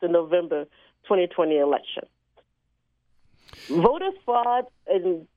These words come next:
is not, it, it's incorrect to actually say there's no voter, there's no voter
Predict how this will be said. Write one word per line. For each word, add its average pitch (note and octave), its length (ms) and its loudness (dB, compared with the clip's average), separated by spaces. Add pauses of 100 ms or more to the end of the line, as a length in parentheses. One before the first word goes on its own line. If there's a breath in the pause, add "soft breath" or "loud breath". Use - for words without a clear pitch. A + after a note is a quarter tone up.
is G3 240 0
not, A3 460 -2 (840)
it, B3 200 2
it's A#3+ 200 -4
incorrect D4+ 600 -2
to - 120 -4
actually A3 500 -2
say G3+ 140 0
there's F#3+ 320 0
no A3 340 2
voter, F#3+ 360 0 (160)
there's F3+ 280 2
no G#3 300 2
voter F#3+ 300 0